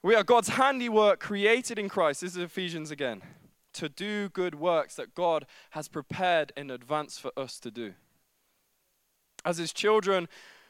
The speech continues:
we can walk in kingdom purpose. He desires that you would make an impact for his kingdom.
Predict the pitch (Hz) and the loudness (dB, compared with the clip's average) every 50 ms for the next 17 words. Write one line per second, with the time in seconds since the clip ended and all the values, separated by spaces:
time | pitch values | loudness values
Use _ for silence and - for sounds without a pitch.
0 | _ _ - 175 214 240 240 - - - 220 202 190 165 160 214 240 233 214 190 | _ _ -2 0 0 0 0 -2 -2 -2 -2 -2 -2 -4 -4 -2 2 2 2 0
1 | - _ - _ _ - 233 240 226 214 190 - - - 214 196 196 175 175 175 | 0 _ -20 _ _ -4 -2 -2 -2 -4 -4 -6 -6 -4 -4 -4 -2 -2 -2 -2
2 | 180 - 196 208 196 196 - - 139 117 151 127 - - - - - - - _ | 0 2 4 6 6 4 2 -2 -6 -6 -8 -12 -12 -12 -12 -12 -16 -20 -20 _
3 | _ _ _ _ _ _ _ _ _ _ _ _ - 220 214 226 185 175 214 233 | _ _ _ _ _ _ _ _ _ _ _ _ -6 -2 -2 0 4 6 6 8
4 | 240 240 220 180 208 202 208 220 226 208 185 196 220 247 262 - - 196 190 185 | 8 6 6 4 0 0 0 0 0 -2 0 2 2 2 2 0 -4 -2 -2 -2
5 | 185 175 - 180 170 - 143 - - 160 151 139 - - - 156 147 123 113 98 | -2 -4 -2 -2 -2 -2 -2 -6 -4 -4 -4 -4 -6 -8 -10 -10 -8 -8 -10 -10